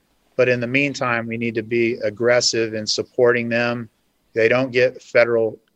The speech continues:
uh, financial aid, so we need to fill that gap with other resources, private and state university resources,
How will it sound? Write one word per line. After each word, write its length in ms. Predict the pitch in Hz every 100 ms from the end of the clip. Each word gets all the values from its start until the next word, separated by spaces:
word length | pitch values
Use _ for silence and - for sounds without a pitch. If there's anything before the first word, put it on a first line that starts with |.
| -
uh, 180 | 107 101
financial 640 | - 117 117 113 117 113
aid, 280 | 117 120 117
so 200 | - 110
we 160 | 113
need 220 | 110 113 110
to 100 | 98
fill 340 | - 123 123
that 260 | 117 113 110
gap 360 | 113 113 113
with 140 | 107 101
other 400 | 117 113 110 - _ _ _
resources, 840 | 120 120 117 110 110 110 113 110 -
private 640 | - 113 113 110 113 123
and 160 | 101 98 _ _ _
state 480 | - - 120 113 113
university 680 | 110 104 107 110 - 107 107
resources, 880 | 110 104 - 107 104 - 104 98